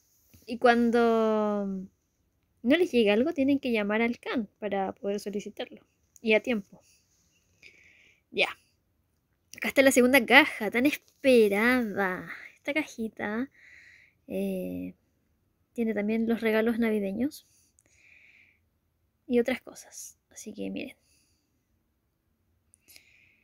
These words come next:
Así se ve por dentro. Trae muchos desodorantes porque había una promoción de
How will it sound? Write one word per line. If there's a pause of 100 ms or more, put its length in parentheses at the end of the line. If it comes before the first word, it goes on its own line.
(300)
Así
se
ve (520)
por
dentro. (2000)
Trae
muchos
desodorantes
porque
había
una
promoción
de